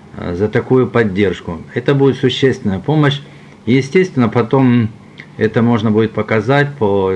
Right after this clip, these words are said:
телевидению, в средствах массовой информации, что вот такие-то есть достижения, и вот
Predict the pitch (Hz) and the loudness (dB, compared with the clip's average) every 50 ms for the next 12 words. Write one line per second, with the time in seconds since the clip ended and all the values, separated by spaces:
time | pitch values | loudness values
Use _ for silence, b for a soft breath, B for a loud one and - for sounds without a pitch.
0 | 92 - - 104 101 101 107 104 127 139 131 123 117 110 107 - - 110 104 - | -4 -4 -2 -2 0 2 2 2 2 0 0 0 -2 -2 -2 0 0 0 0 0
1 | - 101 92 - 98 98 95 95 - 104 98 92 - 101 98 104 113 120 127 - | -2 -8 -8 -6 -8 -8 -8 -8 -8 -8 -8 -6 -6 -6 -4 -2 -2 -2 -2 -4
2 | - 98 - - 92 92 - - 104 95 - 120 113 104 - - 98 92 82 76 | -6 -10 -10 -6 -6 -6 -6 -6 -8 -6 -4 -2 -2 -2 0 0 0 0 -2 -4
3 | 82 87 - - - 95 95 104 123 135 139 131 123 117 107 110 B B B B | -8 -12 -10 -8 -6 -2 0 0 0 2 2 2 0 0 -2 -4 B B B B
4 | B B B B - - - 92 95 95 92 92 92 87 87 85 | B B B B -12 -6 -2 0 0 2 2 2 0 0 -2 -6